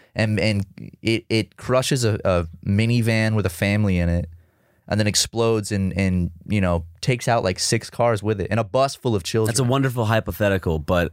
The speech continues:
Speaker 2: I, I feel like I could easily plant in when we scream, which happens a lot more, and say that that would be the cause of more car accidents and fatalities.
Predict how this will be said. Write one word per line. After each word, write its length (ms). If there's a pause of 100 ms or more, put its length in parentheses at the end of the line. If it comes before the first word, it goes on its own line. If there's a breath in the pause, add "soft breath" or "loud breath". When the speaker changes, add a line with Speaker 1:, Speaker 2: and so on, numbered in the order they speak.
Speaker 2:
I, 240 (100)
I 40
feel 240
like 160
I 80
could 180
easily 600 (160)
plant 420
in 340 (440 loud breath)
when 180
we 140
scream, 640
which 140
happens 340
a 40
lot 240
more, 280
and 120
say 140
that 160
that 160
would 80
be 100
the 120
cause 320
of 60
more 180
car 260
accidents 640
and 100
fatalities. 760